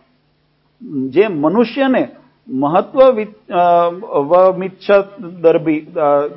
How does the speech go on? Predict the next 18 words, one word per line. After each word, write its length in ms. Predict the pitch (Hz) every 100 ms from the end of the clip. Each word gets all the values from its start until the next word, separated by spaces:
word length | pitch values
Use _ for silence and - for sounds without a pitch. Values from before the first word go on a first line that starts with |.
| 165
દર્શીભી, 460 | 170 - 147 131 - _ _ _
જે, 360 | 139 190 233 247 - _ _ _ _ _ _ -
અ, 280 | 139 135 135 135 _ _ _ 131
ભક્તોને 580 | 120 143 - 254 254 254
માટે 460 | 226 202 220 226 247
ઈચ્છનીય 500 | 208 - 262 254 190
છે, 120 | 147
એટલે 200 | 143 202
પ્રાર્થીય 640 | 208 190 196 180 254 233
છે, 300 | - 110 _ _ _ _ _ _
એવા 340 | 170 190 220 254
જે 280 | 214 254
ગુણો, 460 | 247 160 190 226 139 - _ _
એટલે 380 | 175 214 220 - - 165 165 _ _ 127
ભક્ત 260 | 151 175
વત્સલતા, 640 | 202 175 175 202 165 139 - _ _ _ _ _ _ _
કર્મફળ 500 | 175 196 214 - 202
પ્રદાતાપણું, 800 | 190 180 180 180 175 151 120 95